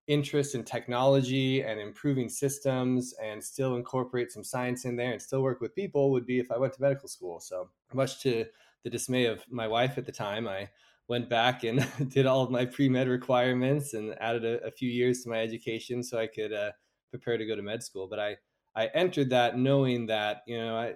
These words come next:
even though I was very interested in clinical medicine and, you know, treating patients directly, that a big part of my career was gonna be working to use technology to improve the systems that surround healthcare so that we can, you know, train better and, and treat patients better.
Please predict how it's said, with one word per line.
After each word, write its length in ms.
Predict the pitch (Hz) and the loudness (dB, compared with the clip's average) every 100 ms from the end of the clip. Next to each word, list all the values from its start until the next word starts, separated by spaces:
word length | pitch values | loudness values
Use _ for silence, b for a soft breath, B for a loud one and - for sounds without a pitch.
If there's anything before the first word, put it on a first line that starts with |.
| - | -10
even 380 | - 143 135 131 | -6 0 2 2
though 160 | 131 123 | 4 4
I 280 | 117 110 110 _ _ _ _ _ | 4 0 -4 _ _ _ _ _
was 180 | 120 113 | -8 0
very 140 | 131 | 2
interested 300 | 139 135 131 120 | 2 0 -4 -4
in 80 | |
clinical 340 | 113 131 123 123 | -2 -2 0 0
medicine 580 | 120 120 - 120 117 110 | 0 -2 -2 -2 -2 -4
and, 200 | 101 98 b | -8 -14 b
you 100 | 117 | -12
know, 60 | 113 | -10
treating 240 | - 131 127 | -2 -2 0
patients 300 | 123 123 - | 0 -2 -6
directly, 540 | 117 113 - 107 107 | 0 0 0 -2 -2
that 240 | 101 104 107 | -2 -4 -4
a 60 | |
big 240 | 107 123 117 | -2 -2 -2
part 260 | 127 123 | 0 0
of 60 | 113 | 0
my 160 | 110 110 | -4 -8
career 500 | - 123 180 147 123 | -6 0 4 4 4
was 160 | 120 | 2
gonna 200 | 120 117 | -2 -6
be 320 | 110 110 107 b b b b 120 | -4 -6 -6 b b b b 0
working 340 | 131 131 120 | 0 0 -4
to 140 | - | -4
use 240 | 120 156 139 | 0 0 0
technology 720 | 131 120 117 113 113 110 107 | -6 -6 -4 -2 -2 -6 -8
to 240 | - 85 | -8 -6
improve 480 | 107 - - 151 131 | -6 -8 0 2 4
the 80 | 117 | 0
systems 580 | - 175 - 127 117 104 | 2 2 2 -2 -2 -4
that 160 | 110 - | -6 -6
surround 540 | - 113 131 135 120 | -4 -2 2 0 0
healthcare 600 | 107 104 - 98 98 98 | -4 -8 -10 -8 -8 -8
so 180 | - 104 | -10 -10
that 180 | 104 104 | -10 -8
we 160 | 107 | -10
can, 260 | - 104 101 _ _ _ | -10 -12 -12 _ _ _
you 80 | 107 | -14
know, 60 | 98 | -14
train 360 | - 123 120 | -6 -4 -2
better 400 | 117 110 107 110 | -2 -2 -2 -2
and, 180 | 98 98 | -4 -10
and 120 | 104 | -18
treat 200 | - 110 | -14 -14
patients 440 | - 107 - 101 - | -8 -8 -8 -14 -10
better. 340 | 95 92 90 | -8 -6 -10